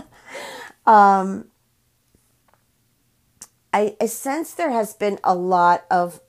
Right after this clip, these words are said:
emotional ups and downs. Uh,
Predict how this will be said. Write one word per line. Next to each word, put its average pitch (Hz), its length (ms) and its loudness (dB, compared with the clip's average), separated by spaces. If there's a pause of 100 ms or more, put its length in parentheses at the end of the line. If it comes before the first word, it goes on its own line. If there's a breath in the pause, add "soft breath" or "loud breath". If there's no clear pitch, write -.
emotional 175 1040 -4 (520 soft breath)
ups - 300 -2
and 175 220 -6
downs. 151 880 -6 (520 soft breath)
Uh, 165 360 2